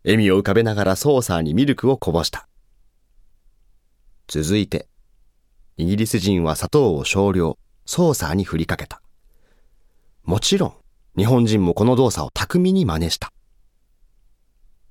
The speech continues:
それから、イギリス人はテーブルの下へとゆっ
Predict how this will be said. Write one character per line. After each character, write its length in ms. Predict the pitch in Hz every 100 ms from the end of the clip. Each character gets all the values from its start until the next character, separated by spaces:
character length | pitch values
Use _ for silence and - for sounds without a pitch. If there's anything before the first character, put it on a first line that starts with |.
| _ _ _ _ _ _ _ - - _ _ _ _
そ 180 | - 76
れ 140 | 98
か 140 | 123 92
ら、 160 | 80 _ _ _ _ _ _ _ _ _ _ _ _
イ 100 | -
ギ 120 | 76 98
リ 100 | 104
ス 120 | 113
人 280 | 98 95 80
は 140 | 78
テ 240 | - 98
ー 40 | 127
ブ 140 | 123
ル 80 | 123
の 120 | 123
下 200 | 113 120
へ 60 | 104
と 140 | -
ゆ 140 | 80
っ 60 | 101